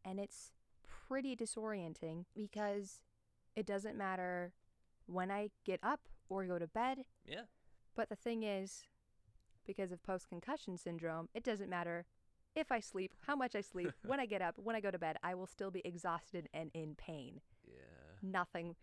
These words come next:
Speaker 1: changes that. So there's not a sense of time passing. Not a lot of things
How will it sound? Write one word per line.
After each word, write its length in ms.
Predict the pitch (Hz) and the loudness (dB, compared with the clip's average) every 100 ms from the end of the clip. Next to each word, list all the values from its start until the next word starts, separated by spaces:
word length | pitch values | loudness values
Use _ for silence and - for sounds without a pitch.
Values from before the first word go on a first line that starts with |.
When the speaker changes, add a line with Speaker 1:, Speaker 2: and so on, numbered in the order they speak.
| - - | -20 -16
Speaker 1:
changes 420 | - 185 175 156 - | -4 -2 -2 -6 -8
that. 220 | - - - - - | -8 -8 -12 -20 -14
So 420 | - 220 214 202 - - - | 0 2 2 0 -8 -20 -8
there's 180 | 233 220 | -6 -2
not 200 | 220 220 | -2 0
a 60 | 214 | -2
sense 440 | - 196 190 - - | -2 -2 -4 -6 -4
of 160 | 180 - - - - - | -6 -8 -20 -20 -20 -14
time 420 | - 196 175 165 - | -6 -4 -2 -4 -4
passing. 640 | 269 302 - 185 170 - | -2 -2 0 0 0 -2
Not 220 | 180 170 185 | -2 2 4
a 60 | |
lot 260 | 185 175 175 | 4 4 2
of 80 | - | 0
things 560 | 180 165 156 156 - | -2 -2 -4 -6 -12